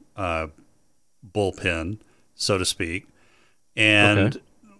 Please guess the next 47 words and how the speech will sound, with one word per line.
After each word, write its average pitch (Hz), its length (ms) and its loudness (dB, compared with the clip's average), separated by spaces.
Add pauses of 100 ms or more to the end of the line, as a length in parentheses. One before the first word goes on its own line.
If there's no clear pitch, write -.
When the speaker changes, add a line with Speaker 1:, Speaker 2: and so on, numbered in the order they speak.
(260)
Speaker 1:
you 147 160 2
know, 120 160 6
Vought 156 280 6
knows 143 260 4
that 123 80 0
she's 117 240 -2
gonna 107 300 2
speak 107 400 0
out 98 200 4
against 117 460 0
Vought, 82 360 -2
and 87 140 -4
that's, 90 220 -4
that's 101 240 0
kind 117 200 -4
of 90 80 -6
their 92 200 -4
angle, 117 340 -2
because 92 340 -4
they're 107 100 0
trying 135 280 0
to 110 60 -6
capture - 540 -2
the 101 100 -6
people 113 420 -4
that 95 140 -4
are 92 240 -2 (520)
a, 156 220 2
maybe 175 280 4
a 160 80 6
little 160 200 6
bit 143 140 4
more 139 240 2
anti-Vought, 98 920 0 (100)
and 98 680 0 (680)
she's - 600 0
representing 117 600 2
that 98 260 0
within 107 420 0
Vought. 82 320 -4
So 101 120 -2
they're 127 160 2
actually 123 300 0
bringing 104 440 0
in 101 180 2
more 98 280 -2
people, 90 600 0